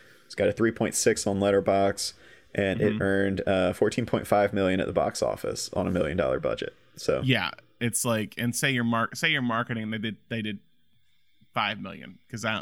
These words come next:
Speaker 2: 'cause I feel like they, they probably spent more than a million dollars in the marketing. Maybe they didn't. Let's say they did five million on, on, on that. Six million,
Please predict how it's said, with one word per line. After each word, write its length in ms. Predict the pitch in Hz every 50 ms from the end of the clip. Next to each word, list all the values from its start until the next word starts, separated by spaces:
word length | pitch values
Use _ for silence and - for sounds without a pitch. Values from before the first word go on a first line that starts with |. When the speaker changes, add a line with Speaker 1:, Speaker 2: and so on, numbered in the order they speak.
| - -
Speaker 2:
'cause 140 | - 104
I 100 | 117 107
feel 140 | 101 - 117
like 80 | 113 110
they, 120 | 113 113
they 200 | 101 101 98 107
probably 220 | 120 - 117 107 104
spent 160 | - 101 101
more 120 | 107 110 104
than 100 | 98 98
a 60 | 107
million 240 | 101 101 104 101 101
dollars 300 | 104 95 98 98 101 -
in 60 | 101
the 20 | 104
marketing. 240 | 98 104 104 104
Maybe 160 | 113 135 131 117
they 60 | 110
didn't. 200 | 65 57 80 - - - - _ - -
Let's 100 | 113 -
say 80 | - 143
they 60 | 135
did 100 | 117 -
five 220 | - 131 117 113
million 220 | 113 110 110 107 104 101 -
on, 80 | - 113
on, 140 | 104 - - - _ -
on 160 | 110 110 107
that. 260 | 104 101 98 92 - -
Six 320 | - - - 151 127 - -
million, 200 | 139 131 127